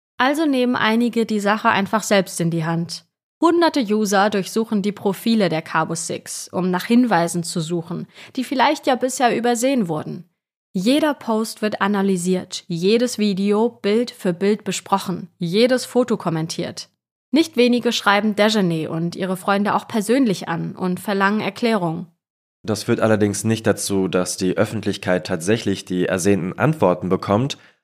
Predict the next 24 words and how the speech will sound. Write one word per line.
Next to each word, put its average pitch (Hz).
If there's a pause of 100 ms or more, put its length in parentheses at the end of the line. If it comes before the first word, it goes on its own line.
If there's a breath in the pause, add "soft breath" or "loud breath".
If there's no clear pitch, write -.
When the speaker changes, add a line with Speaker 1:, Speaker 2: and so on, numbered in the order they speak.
(120)
Speaker 2:
sondern 104
dass 98
einige 101
der 82
Cabo 87
Six 101 (320 soft breath)
ihre 104
kompletten 113
Profile 90
auf 87
Instagram, 92
TikTok 110
und 85
Co. 95
löschen. 87 (320)
Sie 95
reagieren 98
auch 85
nicht 90
mehr 80
auf 82
Sprachnachrichten 78
oder 82
Mails 82